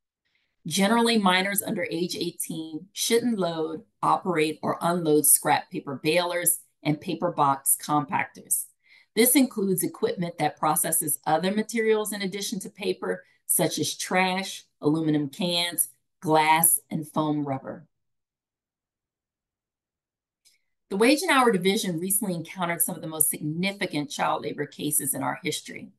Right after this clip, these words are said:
In fiscal year twenty twenty-three, we concluded nine hundred and fifty-five investigations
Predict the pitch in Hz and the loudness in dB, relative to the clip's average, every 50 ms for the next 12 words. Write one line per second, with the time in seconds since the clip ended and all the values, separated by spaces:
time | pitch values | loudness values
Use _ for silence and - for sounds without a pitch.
0 | _ _ _ - - _ _ _ - - 175 175 170 151 - - 240 240 - - | _ _ _ -20 -20 _ _ _ -2 0 0 0 0 -2 0 0 2 2 4 4
1 | 233 214 196 190 190 190 185 - - 190 185 190 180 - - 185 170 160 156 - | 4 6 6 6 6 4 4 0 -6 -4 -4 -4 -6 -6 -6 -4 -4 -4 -4 -6
2 | - 214 214 220 214 208 185 185 202 196 202 - 185 - - 185 175 170 175 - | -6 -4 -2 -2 0 0 -2 -4 -6 -6 -6 -6 -8 -2 -2 -2 -2 -2 -4 -6
3 | 139 160 165 170 190 208 214 214 214 214 190 202 190 165 151 147 - 220 214 214 | -4 -2 0 2 4 4 2 2 0 -4 -4 -4 -4 -4 -4 -4 0 -2 -2 -2
4 | - 226 202 - 185 180 170 175 190 156 151 160 160 - - - - - 151 143 | -2 -8 -2 2 4 4 4 2 2 -2 0 0 0 0 -2 -2 0 2 2 2
5 | - - 156 143 - | 2 -2 -4 -6 -6